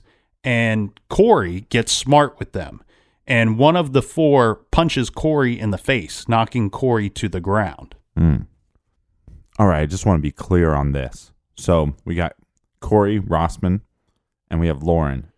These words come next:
Speaker 2: And, uh, they're on the fifth floor of Lauren apartment building.
Speaker 1: Yes.
Speaker 2: And they walk past four guys.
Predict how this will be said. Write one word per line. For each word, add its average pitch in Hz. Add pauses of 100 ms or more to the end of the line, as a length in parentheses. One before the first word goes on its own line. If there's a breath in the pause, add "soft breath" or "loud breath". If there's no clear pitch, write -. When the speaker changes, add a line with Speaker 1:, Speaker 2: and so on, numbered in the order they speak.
(100)
Speaker 2:
And, 80
uh, 78
they're 80
on 80
the 73
fifth -
floor 101
of 76
Lauren 90 (100)
apartment -
building. - (320)
Speaker 1:
Yes. - (260)
Speaker 2:
And 80
they 92
walk 80
past 76
four 80
guys. 69